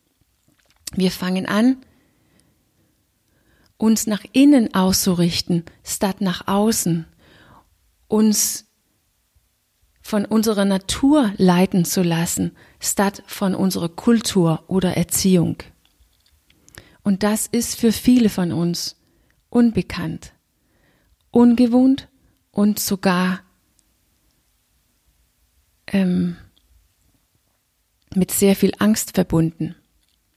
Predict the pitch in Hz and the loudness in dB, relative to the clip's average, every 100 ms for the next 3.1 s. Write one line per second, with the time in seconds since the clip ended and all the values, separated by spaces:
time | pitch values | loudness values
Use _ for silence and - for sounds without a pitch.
0 | _ _ _ - _ _ - 190 180 190 | _ _ _ -20 _ _ -4 -4 0 4
1 | 226 262 262 _ _ _ - 196 - 220 | 6 4 2 _ _ _ -2 -2 -2 0
2 | 233 247 214 185 - - 190 208 - 196 | 2 2 2 0 0 -2 0 0 -2 -2